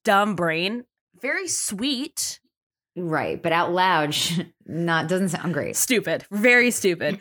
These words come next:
Speaker 2: <clears throat>
Speaker 1: But it's kinda classic Dawson, 'cause he's always trying to make a script.
Speaker 2: Yeah, he's always trying to tell a story.
Speaker 1: Yeah, don't, don't always do that.
Speaker 2: No.
Speaker 1: I'm saying
Speaker 2: It's
Speaker 1: this from
Speaker 2: okay to be normal.
Speaker 1: experience. <laughs>
Speaker 2: Mm-hmm, mm-hmm.
Speaker 1: You ever do that when you were a kid or now as an adult? Just, like,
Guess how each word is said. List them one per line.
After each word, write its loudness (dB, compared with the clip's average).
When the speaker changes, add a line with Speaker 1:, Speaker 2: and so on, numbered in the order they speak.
Speaker 2:
<clears throat> -14
Speaker 1:
But 4
it's 0
kinda 0
classic 0
Dawson, 0
'cause -8
he's -2
always -2
trying 2
to -2
make -4
a -6
script. -10
Speaker 2:
Yeah, -2
he's -2
always 0
trying 0
to -10
tell -2
a -2
story. -2
Speaker 1:
Yeah, -10
don't, -8
don't 0
always 4
do -2
that. -6
Speaker 2:
No. -2
Speaker 1:
I'm -2
saying 4
Speaker 2:
It's 4
Speaker 1:
this 2
from 2
Speaker 2:
okay 2
to 2
be 2
normal. 0
Speaker 1:
experience. -8
<laughs> -14
Speaker 2:
Mm-hmm, 2
mm-hmm. 4
Speaker 1:
You -6
ever 0
do 2
that 6
when 0
you 0
were 4
a 0
kid 2
or 0
now 4
as 0
an -2
adult? 0
Just, -10
like, 0